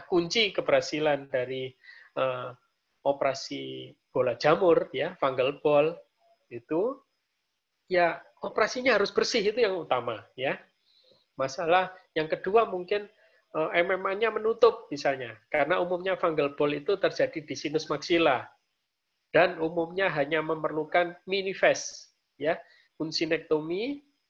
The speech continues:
eh, M M A. M M A-nya lebar, kalau perlu bulannya diangkat, ya. Jadi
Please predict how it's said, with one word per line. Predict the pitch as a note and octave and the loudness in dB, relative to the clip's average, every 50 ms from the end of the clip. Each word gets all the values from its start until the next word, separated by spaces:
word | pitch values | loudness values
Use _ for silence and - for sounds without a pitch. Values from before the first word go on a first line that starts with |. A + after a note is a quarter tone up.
| _ _ _ _ _ - | _ _ _ _ _ -4
eh, | - - C#3 C#3 C#3 C#3+ C#3+ - | -2 0 2 2 2 0 0 2
M | F3 D#3+ D#3 F3 | 2 2 4 4
M | E3 E3 - | 2 2 2
A. | E3 C#3+ C3 A#2 A2 - - _ - | 0 0 0 0 -2 -8 -14 _ -8
M | D3 D3 D#3 D#3+ | -4 -2 -2 -2
M | D#3+ | 0
A-nya | D#3+ D#3+ E3 F3+ G3 | -2 -2 0 2 4
lebar, | G3 F3+ E3+ E3+ E3 D3 C3 A2+ G2 - - _ _ _ | 6 6 6 8 8 6 4 4 2 -6 -12 _ _ _
kalau | - B2+ C3+ C#3 - | -4 -2 -2 0 0
perlu | - C#3+ D#3+ F3+ A3 A3 - | 0 0 2 2 0 0 0
bulannya | - D3+ C#3+ C#3+ C#3 C3+ D#3 E3 D#3 | -2 -2 4 4 4 4 4 0 0
diangkat, | D#3 C#3+ C3 A#2+ B2 A#2+ - C3 A2+ - - - - | 0 -4 -6 -6 -6 -2 0 0 0 0 -2 -12 -10
ya. | B2 C3 D3 E3+ - - _ _ _ _ _ _ _ _ | -6 -4 -4 -4 -6 -12 _ _ _ _ _ _ _ _
Jadi | - C3 C3 D#3 D#3 E3 - - | -8 -6 -4 -2 -2 -2 -4 -6